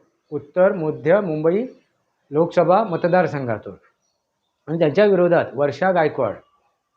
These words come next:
ह्या काँग्रेसच्या उमेदवार आहेत. आणि त्या ठिकाणी जे काय मुसलमान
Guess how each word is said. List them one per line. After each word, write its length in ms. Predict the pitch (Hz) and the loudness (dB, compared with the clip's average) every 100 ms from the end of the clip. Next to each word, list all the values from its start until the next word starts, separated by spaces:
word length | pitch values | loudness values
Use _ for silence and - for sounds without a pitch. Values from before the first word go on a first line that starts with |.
| _ _ _ _ - | _ _ _ _ -4
ह्या 120 | 175 | -2
काँग्रेसच्या 520 | 175 151 160 180 196 | 0 0 2 2 0
उमेदवार 360 | 175 160 135 123 | 2 0 0 -2
आहेत. 220 | 98 90 - _ _ _ _ _ _ _ _ _ _ _ _ _ _ _ _ _ | -4 -10 -18 _ _ _ _ _ _ _ _ _ _ _ _ _ _ _ _ _
आणि 140 | 156 160 | -4 0
त्या 180 | 185 196 | 4 2
ठिकाणी 540 | 180 175 190 202 165 | 2 0 0 -2 -2
जे 180 | 170 196 | 2 2
काय 360 | 202 160 95 - - | 2 0 -2 -12 -14
मुसलमान 580 | 127 185 190 190 143 | -2 0 2 0 -2